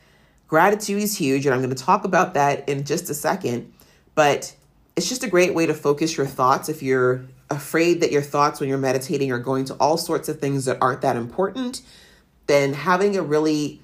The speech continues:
structured meditation practice will help you in the beginning. So if you wanna do it on your own, just having a gratitude list of, say, maybe listing ten or fifteen things that you're grateful for that day is a great way to start your meditation. As I said, it keeps your mind focused,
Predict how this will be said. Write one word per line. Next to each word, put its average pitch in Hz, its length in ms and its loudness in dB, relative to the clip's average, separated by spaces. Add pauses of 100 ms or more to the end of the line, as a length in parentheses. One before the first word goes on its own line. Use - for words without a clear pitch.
(100)
structured 165 960 -4
meditation 139 800 -2
practice 131 540 -4
will - 100 -8
help 139 300 -2
you 131 100 -4
in 127 80 -4
the 120 60 -4
beginning. 113 560 -4 (540)
So 147 160 2
if 156 80 2
you 165 100 6
wanna 233 240 2
do 220 140 2
it 214 40 6
on 202 120 2
your 196 160 -2
own, 147 340 2 (280)
just 202 180 -6
having 233 260 -2
a 165 80 0
gratitude 151 560 0
list 156 320 0
of, 127 100 -4
say, 143 240 0
maybe 139 280 -2
listing 131 600 -2 (460)
ten 214 440 0
or 156 260 4
fifteen 190 560 -4
things 160 240 -2
that 165 100 -2
you're 147 120 0
grateful 139 420 -2
for 135 240 -2
that 123 260 -2
day 123 220 -2
is 127 80 0
a 123 60 -6
great 135 300 0
way 147 100 2
to 139 80 -4
start 135 280 -4
your 127 80 -4
meditation. 165 760 -6
As 120 140 -10
I 110 60 -4
said, 156 260 -4
it 139 100 -4
keeps - 240 -12
your 120 100 -8
mind 151 320 -2
focused, 151 600 -4